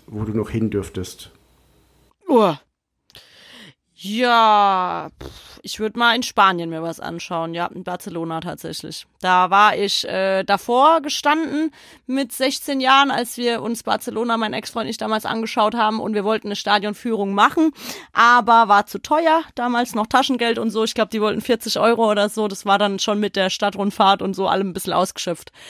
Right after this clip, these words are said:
Speaker 2: Ähm,
Speaker 1: Mhm.
Speaker 2: und dann denk ich auch immer so, ich mein, ich hab Stadionführung bei uns in Frankfurt sehr genossen, weil es einfach spannend ist, wenn du dein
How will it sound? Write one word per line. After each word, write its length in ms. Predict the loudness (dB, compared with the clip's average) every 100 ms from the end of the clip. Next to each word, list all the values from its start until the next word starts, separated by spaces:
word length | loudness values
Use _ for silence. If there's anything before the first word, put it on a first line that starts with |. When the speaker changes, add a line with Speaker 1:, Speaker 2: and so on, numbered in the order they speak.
| -20 -20 -8
Speaker 2:
Ähm, 360 | -2 0 4 4
Speaker 1:
Mhm. 200 | 2 -4 _ _ _ _ _
Speaker 2:
und 140 | -6 0
dann 120 | 4
denk 160 | 4 2
ich 100 | 2
auch 100 | 2
immer 160 | 0
so, 120 | -2 -4
ich 100 | -4
mein, 180 | -6
ich 120 | -2 -4
hab 100 | 0
Stadionführung 580 | 2 2 2 0 0 2
bei 100 | 0
uns 120 | -2
in 60 |
Frankfurt 380 | -2 0 0 -4
sehr 180 | -2 0
genossen, 420 | 0 -2 0 0
weil 140 | 0 -2
es 80 |
einfach 220 | -2 -4 -4
spannend 400 | 0 2 2 0
ist, 180 | -4
wenn 140 | -4 -4
du 80 | -4
dein 420 | 0 2 2